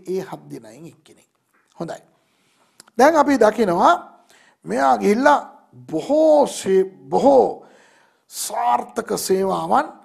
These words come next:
ඒ නුවරවල කරනවා. එතකොට ඔහු කී කරුණු එක්සිත්ව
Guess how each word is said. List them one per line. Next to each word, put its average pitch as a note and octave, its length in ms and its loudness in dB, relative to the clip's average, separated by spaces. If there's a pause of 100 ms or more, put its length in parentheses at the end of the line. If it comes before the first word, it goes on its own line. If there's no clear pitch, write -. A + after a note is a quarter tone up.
(220)
ඒ G#3+ 200 2
නුවරවල G3 560 -2
කරනවා. F3 400 -8 (1500)
එතකොට C4 380 2 (680)
ඔහු C4+ 160 4
කී C#4 260 -2
කරුණු C4 440 2 (120)
එක්සිත්ව - 560 -8